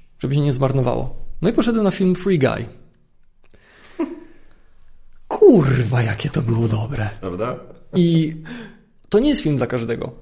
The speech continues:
Speaker 1: E, można pójść i się na nim dobrze bawić, ale jeśli się w życiu chociaż trochę jarało popkulturą, a szczególnie grało się w gry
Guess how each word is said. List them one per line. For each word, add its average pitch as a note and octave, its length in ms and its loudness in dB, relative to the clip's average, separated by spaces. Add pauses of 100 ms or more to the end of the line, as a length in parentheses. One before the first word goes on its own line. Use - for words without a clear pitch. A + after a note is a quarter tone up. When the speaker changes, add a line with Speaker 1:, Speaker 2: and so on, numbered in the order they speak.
(720)
Speaker 1:
E, C#3 320 0
można G3 420 2
pójść F3 500 0
i D#3 80 -2
się B2+ 300 0
na B2+ 120 2
nim B2+ 260 2
dobrze C3 280 2
bawić, A#2+ 560 -2 (300)
ale B2+ 300 0
jeśli C#3+ 440 -2
się B2 380 -4
w A#2+ 100 -10
życiu C3+ 320 -6
chociaż - 640 -10
trochę B2 800 0 (720)
jarało C3+ 380 4
popkulturą, C3+ 720 2
a - 40 -4
szczególnie C#3 440 -2
grało C3 260 2
się B2+ 140 -2
w A#2 60 -4
gry C#3 360 4